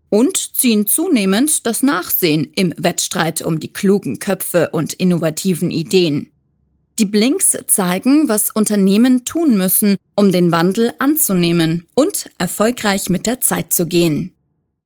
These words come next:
Blink Nummer eins. Unternehmen müssen sowohl ihre Kunden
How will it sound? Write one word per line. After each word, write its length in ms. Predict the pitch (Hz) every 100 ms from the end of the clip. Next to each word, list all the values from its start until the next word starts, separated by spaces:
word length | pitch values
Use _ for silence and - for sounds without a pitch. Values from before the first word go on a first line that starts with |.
| -
Blink 480 | 220 262 302 - 226
Nummer 300 | 220 208 -
eins. 580 | 175 139 - - - - _ _ _ _ _ -
Unternehmen 840 | 220 208 196 214 262 202 233 -
müssen 480 | 226 240 - 240 233
sowohl 500 | 208 208 185 220 311
ihre 280 | 247 208 180
Kunden 640 | - 269 370 - 202 240